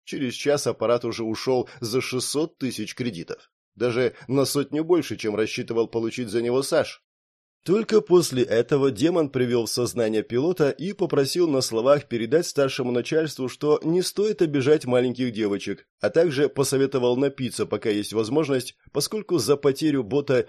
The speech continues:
его по головке не погладят. Можно убить человека, чтобы не оставлять следов, но как раз след Сашу необходим. Запутать возможных преследователей не помешает. Во время разговора с пленником Ирисана напомнила Сашу, что их транспорт скоро отправляется.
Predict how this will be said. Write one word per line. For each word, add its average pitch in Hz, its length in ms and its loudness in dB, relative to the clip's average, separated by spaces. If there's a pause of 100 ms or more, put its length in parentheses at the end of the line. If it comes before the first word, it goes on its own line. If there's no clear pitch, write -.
(120)
его 139 340 2
по 170 160 2
головке 110 640 0
не 135 200 0
погладят. 113 640 0 (500)
Можно 127 440 2
убить 120 280 -2
человека, 127 540 0
чтобы 113 340 -2
не 113 80 -2
оставлять 110 520 0
следов, 113 440 0
но 107 300 0
как 123 260 -2
раз 120 260 2
след 131 320 0
Сашу 120 360 0
необходим. 131 680 -2 (240)
Запутать 151 520 -4
возможных 170 560 -2
преследователей 135 880 0 (100)
не 127 220 -2
помешает. 123 640 -2 (720)
Во 107 160 -4
время 226 280 2
разговора 196 480 4
с - 80 -2
пленником 165 640 -2
Ирисана 139 540 0
напомнила 127 560 0
Сашу, 139 440 -2
что - 200 -6
их 120 320 -6
транспорт 127 500 0
скоро 120 300 0
отправляется. 143 840 -2